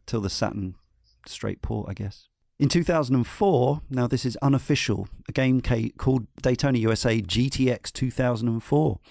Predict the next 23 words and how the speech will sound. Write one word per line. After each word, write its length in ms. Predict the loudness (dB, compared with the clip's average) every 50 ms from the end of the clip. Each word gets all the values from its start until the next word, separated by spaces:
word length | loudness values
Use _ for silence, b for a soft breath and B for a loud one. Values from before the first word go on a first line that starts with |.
| B B B B B 0
Uh, 100 | 2 2 2
it 60 | 4
wasn't 240 | 4 2 2 2 2 2
made 180 | 2 0 2
by 140 | 2 0 0
Sega, 640 | 0 -2 -2 0 0 0 0 0 0 0 0 0 -4 B B B B B B B B
uh, 260 | -2 0 2 2 2
but 500 | 0 0 _ 0 0 0 -2 -4 -6 -8 -8 -4
there 180 | -2 0 2
was 220 | 2 2 2 2 2
an 80 | 2
arcade 420 | 0 0 0 -2 -2 0 0 -2 0
version 540 | 0 0 0 0 -2 -4 -4 -4 -6 -8 b b b b b b b _
of 160 | -6 -4 0
Daytona, 420 | 2 2 2 2 2 0 0 0 0 -4
Daytona 420 | -2 0 0 0 2 2 0 2 2
U 100 | 2 2
S 100 | 2 2
A 80 | 0 2
going 260 | 2 2 2 2 2
around 180 | 2 0 0
that 140 | 0 -2 -4 -2
added 320 | -2 0 2 2 0 -2